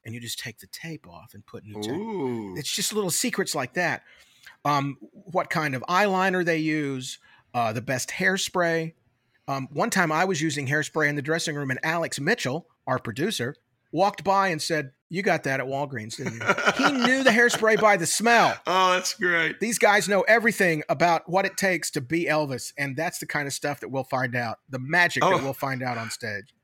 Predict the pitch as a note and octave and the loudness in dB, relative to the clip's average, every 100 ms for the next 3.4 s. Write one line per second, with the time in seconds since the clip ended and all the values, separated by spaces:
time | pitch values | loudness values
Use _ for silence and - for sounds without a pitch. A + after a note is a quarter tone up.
0 | - - - F3+ F#3 F3 F3 D#3 C3+ C#3+ | -10 0 4 4 4 2 4 2 4 2
1 | C#3 B2 - D3 D3 D#3+ - D#3 D#3 D3+ | 2 0 0 -2 -2 -2 -2 -2 -2 -4
2 | F3+ G3+ F3+ D#3+ D3+ B2 - C#3 B2+ B2 | -2 -2 0 0 0 -2 -2 -2 -2 -4
3 | B2+ B3 A#3+ | -2 2 2